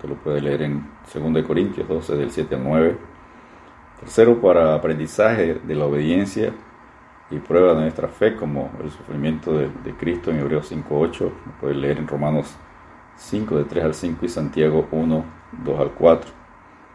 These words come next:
Y cuarto, para propiciar un mejor testimonio para Cristo, como aprendemos en Hechos nueve dieciséis, como el apóstol Pablo en su llamado, y en primera de Pedro cinco diez.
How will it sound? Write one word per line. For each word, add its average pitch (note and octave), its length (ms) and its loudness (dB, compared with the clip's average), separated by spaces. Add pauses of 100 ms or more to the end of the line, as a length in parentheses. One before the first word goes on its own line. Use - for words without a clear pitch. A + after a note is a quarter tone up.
(800)
Y D2 140 -8
cuarto, E2 580 2
para C#2+ 240 2
propiciar D2+ 560 2
un D#2 100 0
mejor D2+ 240 -2
testimonio D2 560 -4
para C#2 200 -2
Cristo, E2+ 380 -2
como C#2+ 280 -2 (1300)
aprendemos D#2 460 -2
en D2+ 100 -2
Hechos D#2 260 -2
nueve D#2 200 0
dieciséis, E2 600 2
como - 140 -8
el C2+ 80 -4
apóstol - 400 -6
Pablo D#2 220 4
en D#2+ 40 0
su - 140 -8
llamado, D#2+ 480 2 (560)
y E2+ 60 -6
en D#2+ 100 -4
primera E2 320 2
de E2 80 6
Pedro E2 320 2
cinco D2 320 -8
diez. - 300 -6